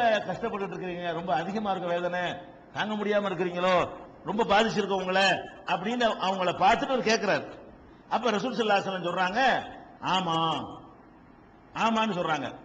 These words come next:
அவர் கேட்கிறாரு, "அஹ், அப்படின்னா வந்து உங்களுக்கு ரெண்டு கூலி அல்லாஹ் தர்றேன்னு சொல்றானே, ரெண்டு மடங்கு கூலி நபிமார்களுக்கு கிடைக்குங்கிறானே,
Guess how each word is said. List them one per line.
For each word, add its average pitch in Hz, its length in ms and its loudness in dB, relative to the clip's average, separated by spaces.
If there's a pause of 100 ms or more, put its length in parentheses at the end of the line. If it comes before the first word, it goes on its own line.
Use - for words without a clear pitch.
(240)
அவர் 240 300 2
கேட்கிறாரு, 202 680 2 (400)
"அஹ், 190 340 4
அப்படின்னா 233 340 2
வந்து 220 260 2 (840)
உங்களுக்கு 185 300 -2
ரெண்டு 262 300 -2
கூலி 262 320 0
அல்லாஹ் 220 320 4
தர்றேன்னு 202 300 2
சொல்றானே, 185 560 0 (540)
ரெண்டு 214 240 0
மடங்கு 220 360 0
கூலி 202 180 2
நபிமார்களுக்கு 185 680 0
கிடைக்குங்கிறானே, 180 680 -2